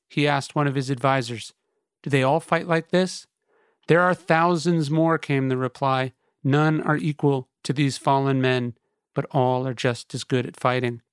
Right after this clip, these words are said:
Greece also understood what was at stake. No one could deny the gesture the Spartans had made. No one could deny the call to do their part.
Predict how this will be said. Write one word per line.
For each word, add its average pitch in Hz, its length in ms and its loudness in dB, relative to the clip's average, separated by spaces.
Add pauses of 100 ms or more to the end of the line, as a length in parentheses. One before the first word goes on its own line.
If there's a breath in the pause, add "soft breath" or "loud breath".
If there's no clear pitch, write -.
(920)
Greece 214 320 2
also 185 480 2
understood 139 680 0
what 143 180 2
was 127 160 -2
at - 120 -6
stake. 131 440 -2 (380)
No 147 200 4
one 156 220 2
could 139 200 -2
deny 143 360 2
the 139 120 -2
gesture 139 480 0
the 131 100 -4
Spartans 139 500 -2
had 131 120 -4
made. 135 360 0 (420)
No 135 180 4
one 135 240 0
could 127 180 -6
deny 127 340 0
the 135 120 -8
call 123 300 0
to - 140 -14
do 123 160 -2
their 120 160 0
part. 127 380 -2